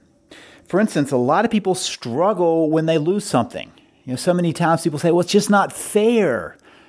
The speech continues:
that I lost that. It's just not fair about that loss." So we have this real issue with fairness. Not only that, but sometimes when we have a loss, it's a rupture of our life. And the loss could be a lot of different things. Maybe we lose somebody,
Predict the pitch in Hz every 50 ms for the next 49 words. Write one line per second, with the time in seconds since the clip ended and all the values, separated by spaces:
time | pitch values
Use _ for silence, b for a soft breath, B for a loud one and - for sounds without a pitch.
0 | b b b b b b - 131 143 - - 139 131 131 123 117 - - - -
1 | 82 67 52 - - - - - - 123 - - 165 151 - 170 143 135 - -
2 | - 156 160 160 170 170 156 139 123 104 113 139 143 139 - 135 113 82 101 107
3 | 98 - - - 131 123 127 127 127 147 143 135 131 127 - - B B B B
4 | B - 131 123 139 160 170 170 160 - - 143 139 - - - 117 117 107 104
5 | 107 101 - - - - 143 143 143 139 127 107 85 71 - - - - - -
6 | B B B B B B B B 151 214 226 214 160 131 113 95 139 147 156 151
7 | 135 123 123 113 98 131 135 131 - - b b b b b b b b - 180
8 | 180 - 190 180 175 143 156 147 139 135 127 131 127 135 147 131 104 90 85 87
9 | 104 - - - - - - - 127 127 127 - - - 127 127 127 123 120 123
10 | - - 113 107 101 101 127 151 135 - - - - 131 123 123 117 - 120 113
11 | 98 - 92 107 104 101 107 110 98 87 95 - - - - - - - _ _
12 | _ _ _ _ _ _ - - - - - - - 117 - 143 147 131 - 143
13 | - 147 147 147 156 170 170 180 175 - - 175 147 135 156 151 143 135 135 139
14 | 147 143 127 117 135 - 123 117 123 - 104 92 90 87 120 135 131 143 135 131
15 | 123 127 131 127 127 143 147 143 131 - - - 160 156 156 131 117 104 95 90
16 | 87